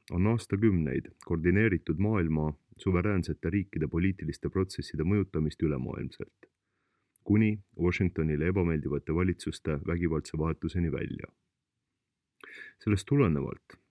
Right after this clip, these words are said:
on ülimalt ebatõenäoline, et C I A ning ülejäänud luureagentuurid Ühendriikide riigisekretäri Marco Rubio poolt allkirjastatud otsusega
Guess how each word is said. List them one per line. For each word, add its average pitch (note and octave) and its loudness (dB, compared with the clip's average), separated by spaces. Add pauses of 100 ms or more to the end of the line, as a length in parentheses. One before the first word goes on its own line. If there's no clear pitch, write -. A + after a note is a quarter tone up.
(100)
on F#2 4
ülimalt A#2 2
ebatõenäoline, C#2 -2 (240)
et D#2+ -6
C B2 2
I - -
A F#2+ 2 (360)
ning E2+ 2
ülejäänud D#2+ 2
luureagentuurid D#2 0 (260)
Ühendriikide E2 0
riigisekretäri D#2 -2 (340)
Marco G2+ 2
Rubio E2 2
poolt C#2+ -4
allkirjastatud D#2+ -2
otsusega D#2 -2